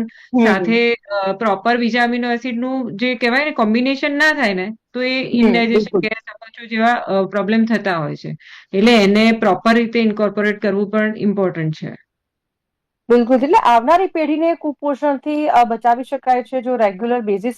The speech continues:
Speaker 1: પણ સમજણ સાથે જો બાળકો, અ, દરેક વસ્તુનો પ્રોટીન તરીકે ઉપયોગ કરતા હોય અને બહારનું જંક ફૂડ જો છોડી દેતા હોય તો ચોક્કસથી, અ, કહેવાય ને કે કઠોળ આહારની અંદર એ લોકો, અ, ઇન્વોલ્વ કરે, સામેલ કરે તો ચોક્કસથી કુપોષણથી બચી શકાય છે.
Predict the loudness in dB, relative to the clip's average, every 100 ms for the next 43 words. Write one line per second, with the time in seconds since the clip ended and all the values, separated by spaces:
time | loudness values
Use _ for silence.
0 | 0 0 0 -4 -2 -4 0 2 2 2
1 | -2 -4 _ _ 2 4 4 2 0 0
2 | 2 0 0 0 0 -4 -6 -8 -6 -4
3 | -2 2 4 2 0 -2 0 -2 0 -2
4 | 0 -4 -2 -4 -2 -2 2 2 2 -2
5 | -4 -4 -2 -2 -2 -6 -8 -10 -6 -2
6 | 0 -2 -8 _ 0 2 4 2 4 4
7 | 4 4 0 -4 -6 -4 -4 -4 -4 0
8 | 2 2 0 0 0 0 -2 -2 -2 2
9 | 2 2 -4 _ -2 0 2 0 -2 0
10 | -2 -2 -2 2 2 0 0 0 -2 0
11 | 2 0 -2 -6 -4 -6 -6 -6 -4 -2
12 | -2 -4 -4 -2 -4 -4 -4 -6 -4 -2
13 | -2 -2 -2 0 0 -2 -8 -6 -6 -4
14 | -6